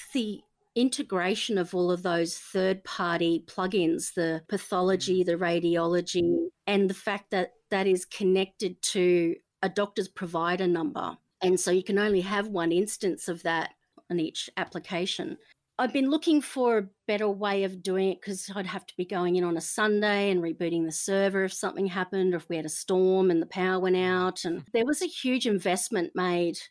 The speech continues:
Speaker 1: I think we spent close to two hundred thousand dollars to set up the whole kit when we first started, because we rolled out what was then a really cutting edge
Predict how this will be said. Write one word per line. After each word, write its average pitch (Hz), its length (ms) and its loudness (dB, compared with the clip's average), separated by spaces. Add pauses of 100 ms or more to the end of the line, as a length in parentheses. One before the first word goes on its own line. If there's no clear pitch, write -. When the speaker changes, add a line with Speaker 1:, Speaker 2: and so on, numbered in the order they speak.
Speaker 1:
I 196 100 -10
think 277 300 -4
we 220 100 -2
spent 175 540 -4
close 277 360 -4
to 294 100 -4
two - 240 -4
hundred 202 260 -2
thousand 175 460 -2
dollars 175 460 -4
to 190 140 -8
set 180 280 -2
up - 180 -4
the 175 100 -6
whole 165 500 -2
kit - 340 0
when 190 180 2
we 185 100 4
first 175 360 -4
started, 170 480 -4
because 170 600 -4 (520)
we 208 220 2
rolled 196 320 0
out 185 240 0 (340)
what 196 200 -2
was 190 200 -2
then 180 240 2
a 170 80 0
really 185 260 0
cutting 185 480 2
edge 185 540 -2